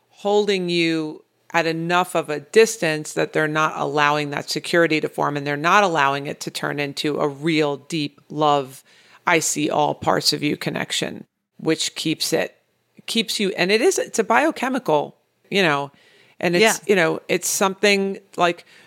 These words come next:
Speaker 1: norepinephrine is another, uh, is another, uh, substance that's released during attraction. And that's like a fight or flight. That's the same thing that we,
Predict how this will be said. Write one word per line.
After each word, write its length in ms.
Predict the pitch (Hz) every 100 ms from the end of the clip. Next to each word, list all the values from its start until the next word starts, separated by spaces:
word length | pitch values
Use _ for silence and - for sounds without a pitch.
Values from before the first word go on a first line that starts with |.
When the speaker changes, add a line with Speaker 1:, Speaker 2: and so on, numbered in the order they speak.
| -
Speaker 1:
norepinephrine 680 | 220 226 214 214 233 185 170
is 140 | 156
another, 360 | 165 156 143 -
uh, 120 | - 160
is 120 | 180
another, 460 | 175 165 160 156 147
uh, 300 | 147 139 143 - - -
substance 480 | - 180 - 170 -
that's 220 | 165 -
released 400 | 170 165 160 -
during 220 | 165 151
attraction. 600 | 151 - 165 151 - 160
And 120 | 151 156
that's 320 | 170 - -
like 140 | 165
a 60 | 170
fight 280 | - 170 156
or 60 |
flight. 400 | - 202 240 - _ _ _ _ _
That's 240 | 175 175 -
the 80 |
same 280 | 165 175 165
thing 240 | 165 160 156
that 180 | 156
we, 400 | 156 151 147 143